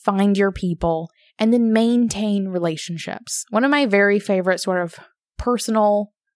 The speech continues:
qualities is that I very gratefully have several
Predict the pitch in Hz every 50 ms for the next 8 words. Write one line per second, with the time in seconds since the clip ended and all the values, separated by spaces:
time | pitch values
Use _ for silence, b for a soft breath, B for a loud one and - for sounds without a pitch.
0 | _ _ - - 185 175 175 175 180 170 180 175 175 175 - - - - _ _
1 | B B B B B B B B B - 185 185 180 - 196 190 185 196 202 202
2 | 208 208 196 175 202 202 202 208 196 175 - 185 190 196 190 190 185 - 202 190
3 | 185 185 170 - 175 175 170 170 175 180 180 175 175 - _ b b b b b
4 | b b - - - - 220 202 196 185 190 196 190 185 185 185 180 180 180